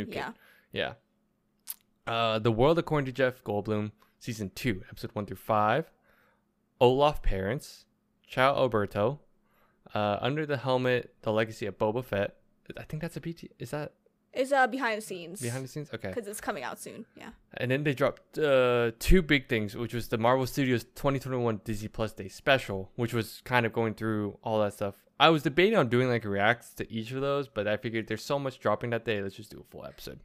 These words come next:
Speaker 2: Yeah, exactly.
Speaker 1: This is more like a news thing today, if anything. <clears throat>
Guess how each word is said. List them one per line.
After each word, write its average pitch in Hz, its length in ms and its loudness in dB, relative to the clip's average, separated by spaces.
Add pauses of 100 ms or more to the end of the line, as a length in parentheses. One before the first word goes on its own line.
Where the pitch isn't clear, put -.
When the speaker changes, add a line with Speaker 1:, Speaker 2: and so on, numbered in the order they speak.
(140)
Speaker 2:
Yeah, 311 340 -6
exactly. 233 600 -18 (280)
Speaker 1:
This 135 120 -8
is 135 100 -12
more 143 140 -2
like 123 140 0
a 110 40 0
news 95 240 -6
thing - 140 -16
today, - 220 -12
if - 120 -14
anything. - 400 -14 (600)
<clears throat> - 100 -12